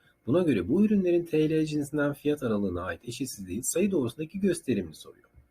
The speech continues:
Hemen önce indirimsiz hallerini yazalım. Ne olacak? Yirmi T L ile yüz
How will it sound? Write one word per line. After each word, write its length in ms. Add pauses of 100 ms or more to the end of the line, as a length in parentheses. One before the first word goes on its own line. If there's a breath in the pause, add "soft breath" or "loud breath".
(360 soft breath)
Hemen 400
önce 340
indirimsiz 580
hallerini 400
yazalım. 340
Ne 40
olacak? 320 (400)
Yirmi 400
T 300
L 20
ile 380 (340)
yüz 300